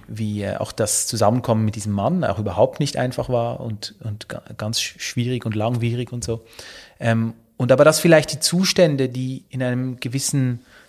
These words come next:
Lebensabschnitt wieder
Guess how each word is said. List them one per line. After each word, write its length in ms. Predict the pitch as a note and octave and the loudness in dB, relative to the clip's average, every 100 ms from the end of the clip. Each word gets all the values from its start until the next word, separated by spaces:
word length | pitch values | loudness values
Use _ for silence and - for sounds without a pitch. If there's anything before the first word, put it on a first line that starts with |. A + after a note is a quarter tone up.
| _ _ _ _ - | _ _ _ _ 2
Lebensabschnitt 1040 | A#2+ C3+ D3 C#3 C3+ - - C3 - - - _ _ _ _ _ _ _ - | 8 8 8 4 0 0 -2 -2 -4 -10 -12 _ _ _ _ _ _ _ -6
wieder 400 | B2+ C#3+ B2 | 2 8 8